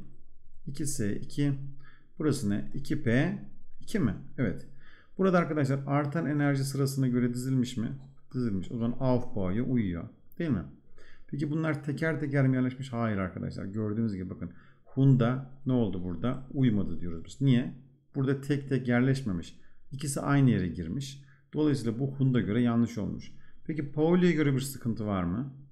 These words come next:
Burada Pauli'ye göre görüyorsunuz hiçbir sıkıntı yok. Niye? Aynı orbitaldeki elektronlar hepsi zaten zıt yönlü olmuş. Bu şekilde yaparsak daha iyi olacak herhalde, değil mi?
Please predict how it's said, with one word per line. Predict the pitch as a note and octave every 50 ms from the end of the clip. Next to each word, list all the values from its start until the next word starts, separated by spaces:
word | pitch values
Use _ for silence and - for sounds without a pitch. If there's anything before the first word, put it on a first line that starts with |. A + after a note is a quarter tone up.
| -
Burada | D#3 D#3+ C#3 A2 A#2+ A#2 - -
Pauli'ye | - C#3 C#3+ C#3+ C3 A#2+ G#2 F#2
göre | F2 F2 E2+ F#2+ A#2 C3 C3+ -
görüyorsunuz | B2 A#2 A2+ G2+ G#2 A2 A#2
hiçbir | A#2 - -
sıkıntı | - - - G#2+ G2 - -
yok. | - -
Niye? | C#3 B2+ G#2+ G#2 A#2+ - - - - - - - -
Aynı | - C3+ C3+ C3+ C3 B2
orbitaldeki | A2 G#2 G2+ F2 - G2+ F#2+ F2+ F2+ - -
elektronlar | B2 G#2+ G2+ G2+ - G2 F2+ F2 F2 F2 F2+
hepsi | B2+ C#3+ - - -
zaten | G2 F#2 F#2+ G2 - C3+ D3+ D#3 - - - - - -
zıt | - C3+ C#3 C3+ C3+ - -
yönlü | F2+ F2+ A#2 C3
olmuş. | B2+ A2+ G2 F2 - - - - - - - -
Bu | F#3
şekilde | F3 - F#3 D#3+ D#3 C#3 C#3
yaparsak | C3 C3+ B2 G2+ F#2 - D#3+ C3 - -
daha | C3 A#2+ A2+
iyi | G#2 F#2+
olacak | F2 E2 E2+ - -
herhalde, | - E2 E2+ F2 A2+ B2
değil | F#3 F#3
mi? | C3+ F#2+